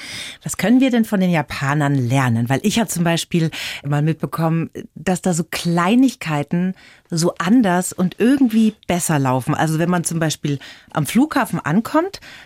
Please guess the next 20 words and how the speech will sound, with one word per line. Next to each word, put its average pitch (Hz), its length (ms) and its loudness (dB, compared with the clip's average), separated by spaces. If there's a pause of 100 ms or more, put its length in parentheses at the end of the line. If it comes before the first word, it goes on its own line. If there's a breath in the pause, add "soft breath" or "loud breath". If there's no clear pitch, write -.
dann 147 200 0
purzeln 269 440 0
da 185 100 2
die 156 120 -2
Koffer 233 360 -2
nicht 196 240 0
so 156 160 -2
wild 226 300 -2
raus 170 240 0
wie 208 80 0
bei 165 100 0
uns, 220 260 2
sondern 214 200 2
da 170 100 0
steht 190 300 -4
da 190 60 -2
ein 139 200 -6
Herr 143 280 -2
mit 202 260 -2
Handschuhen 262 420 -2